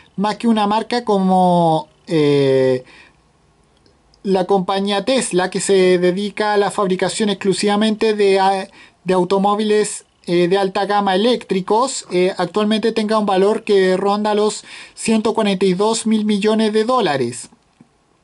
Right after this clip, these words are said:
A pes-, a pesar de que recientemente la caída en picado de sus acciones a raíz de unos, eh, de unos tweets de, eh, su fundador Elon Musk.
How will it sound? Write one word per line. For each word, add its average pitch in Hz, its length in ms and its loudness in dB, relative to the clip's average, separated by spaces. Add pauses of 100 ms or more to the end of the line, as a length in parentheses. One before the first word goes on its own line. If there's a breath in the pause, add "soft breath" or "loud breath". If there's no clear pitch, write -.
(460)
A 170 160 -4
pes-, - 300 -2 (540)
a 165 140 -4
pesar 202 320 -2
de 208 140 0
que 214 100 0
recientemente 208 640 0
la 208 160 0
caída 208 340 0
en 208 80 -2
picado 208 460 -4
de 214 120 0
sus 190 220 -8
acciones 214 540 -2
a 208 80 -2
raíz 202 260 0
de 208 80 2
unos, 208 460 -2 (540 loud breath)
eh, 165 400 2
de 175 100 -2
unos 190 300 -2
tweets 214 340 -4
de, 196 400 2
eh, 175 240 2
su 175 160 -10
fundador 190 600 0
Elon 202 280 0
Musk. - 440 -4